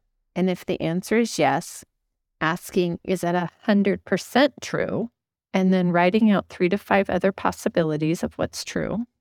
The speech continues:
The third one is, "What would blank do?"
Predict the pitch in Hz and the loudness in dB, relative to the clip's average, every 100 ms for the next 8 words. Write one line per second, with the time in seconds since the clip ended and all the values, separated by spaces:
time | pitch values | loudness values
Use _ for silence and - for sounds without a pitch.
0 | _ _ 185 - 240 233 277 247 180 170 | _ _ -4 -2 0 2 2 2 2 2
1 | 190 - 180 175 170 - - - 175 190 | 0 0 0 0 -2 -6 -20 -10 0 2
2 | 208 - 175 170 156 156 165 - _ _ | 2 0 -2 0 2 0 -2 -8 _ _
3 | - 170 160 160 180 - - _ - - | -4 0 0 0 -2 -8 -18 _ -10 -8
4 | - 226 | -6 -6